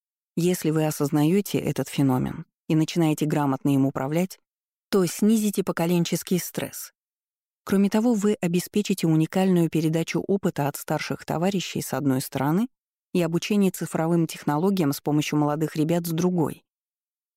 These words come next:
Команда строителей разных поколений очень эффективно могла бы работать на проектах по организационной трансформации,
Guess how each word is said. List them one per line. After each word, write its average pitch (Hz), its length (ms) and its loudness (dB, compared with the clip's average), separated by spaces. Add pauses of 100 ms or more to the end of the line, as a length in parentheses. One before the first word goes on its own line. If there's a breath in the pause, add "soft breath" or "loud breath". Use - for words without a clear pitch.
(180)
Команда 165 440 2
строителей 156 640 0
разных 147 340 0
поколений 151 600 2
очень 147 380 0
эффективно 165 460 0
могла 156 280 0
бы 156 120 -2
работать 160 420 -2
на 160 140 0
проектах 147 600 -2
по 143 280 -2
организационной 151 920 2
трансформации, 165 1000 -2